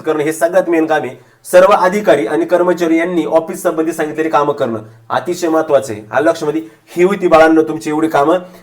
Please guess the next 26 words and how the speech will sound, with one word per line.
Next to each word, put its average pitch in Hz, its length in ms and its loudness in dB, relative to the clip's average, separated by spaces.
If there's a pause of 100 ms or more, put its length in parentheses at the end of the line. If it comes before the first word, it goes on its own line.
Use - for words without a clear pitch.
(240)
एवढी 190 280 6
कामं 196 260 2
जर 190 100 -2
तुम्ही 190 200 -4
प्रॉपर 175 340 4
केली 175 260 -2
मी 170 120 0
सांगितल्याप्रमाणे, 160 840 2 (320)
तर 170 160 4
तुम्हाला 170 340 6
उद्याच्या 160 420 4
स्किल 165 300 0
टेस्ट 160 300 0
चांगली 156 280 4
जाईल. 160 220 4 (360)
जसं 143 220 0
सांगितलंय 165 640 0
तसं 262 200 0
काम 330 240 4
करा. 185 240 6 (460)
आता 147 180 0
हे 170 180 2
डिपेंड 180 380 0
राहिलंय 185 280 4
सगळं 170 260 0
साहेबांवरती 160 840 2